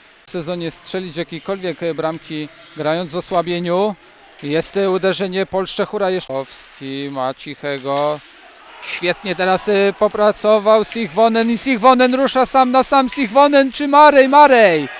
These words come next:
Sigvonen wycofuje go do Florczaka, ale Florczak już, y, musi ratować się przed Żanem Dupuis, który jednak, y, wyjeżdża ofiarnie. Tam jeszcze rzuca się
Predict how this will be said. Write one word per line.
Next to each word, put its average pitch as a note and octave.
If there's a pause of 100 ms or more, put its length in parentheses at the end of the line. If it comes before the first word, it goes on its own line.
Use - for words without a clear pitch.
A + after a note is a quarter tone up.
(340)
Sigvonen D3+
wycofuje D#3
go D#3
do D#3+
Florczaka, D#3+
ale E3+
Florczak F3
już, F3
y, F#3+
musi F3+
ratować F#3
się F#3+
przed G3 (480)
Żanem G3
Dupuis, G#3
który G#3+
jednak, G#3
y, G3+
wyjeżdża G3
ofiarnie. E3
Tam E3
jeszcze E3+
rzuca F3+
się F#3